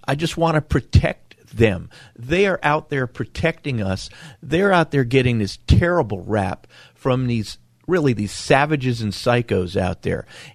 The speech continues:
And, and what's remarkable to me, Arif, is in this day and age where the cops are getting, you know,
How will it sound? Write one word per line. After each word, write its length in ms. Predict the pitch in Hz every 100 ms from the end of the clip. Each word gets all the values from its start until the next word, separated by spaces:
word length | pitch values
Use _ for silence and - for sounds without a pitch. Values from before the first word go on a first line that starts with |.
| _
And, 320 | 123 127 127 -
and 360 | 120 127 123 - _ -
what's 340 | 131 131 -
remarkable 800 | 131 135 151 165 180 123 113 101
to 160 | - 104
me, 320 | 95 90 85 - - _ _ _
Arif, 360 | 113 110 110 113 -
is 220 | 117 117
in 120 | 127
this 200 | 147 147
day 240 | 135 143
and 100 | 147
age 340 | 139 120 104 -
where 300 | - 117 117
the 80 | 113
cops 500 | 110 - 135 135 - -
are 100 | 101
getting, 540 | 98 123 127 135 123 - - _ _
you 120 | - 117
know, 240 | 107 92